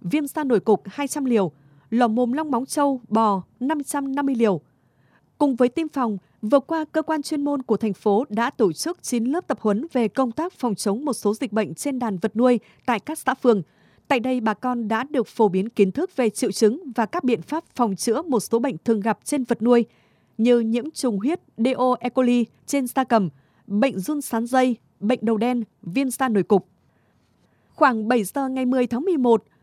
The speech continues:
trên đường đi làm qua khu vực ga Quán Triều, anh Dương Quốc Hoan, trú tại phường Chùa Hang, thành phố Thái Nguyên, có nhặt được một chiếc ví da màu nâu.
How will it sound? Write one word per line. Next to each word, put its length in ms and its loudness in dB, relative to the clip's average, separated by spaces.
trên 220 0
đường 260 0
đi 120 -2
làm 240 -4
qua 160 -4
khu 180 -4
vực 240 0
ga 160 -4
Quán 200 -4
Triều, 320 0
anh 180 -4
Dương 260 -2
Quốc 160 -2
Hoan, 260 0
trú 140 0
tại 280 -2
phường 300 0
Chùa 160 0
Hang, 260 -6
thành 200 -6
phố 140 0
Thái 120 -6
Nguyên, 280 0
có 100 0
nhặt 280 -6
được 200 0
một 100 0
chiếc 320 -8
ví 140 0
da 200 -4
màu 140 0
nâu. 260 4